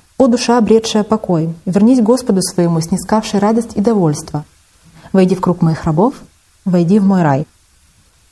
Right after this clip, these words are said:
Вот и правильно: «О, душа, обретшая покой, вернись к Господу своему, снискавшей радость и довольство. Войди в круг тех, кто искренне служит мне. Войди в мой рай».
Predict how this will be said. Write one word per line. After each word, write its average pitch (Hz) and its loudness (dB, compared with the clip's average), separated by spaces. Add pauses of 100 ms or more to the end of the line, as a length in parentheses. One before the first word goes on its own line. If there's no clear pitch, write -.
(200)
Вот 185 -2
и - -8
правильно: 208 2 (560)
«О, 226 0
душа, 226 2
обретшая 208 2
покой, 175 0
вернись 190 0
к 208 0
Господу 180 -2
своему, 165 -2 (140)
снискавшей 180 -2
радость 208 -2
и 202 -4
довольство. 165 -2 (160)
Войди 185 2
в 240 -6
круг 170 -4
тех, 240 0
кто - -4
искренне 180 0
служит 170 -2
мне. 156 0 (320)
Войди 175 0
в 208 -6
мой 170 -2
рай». 151 -8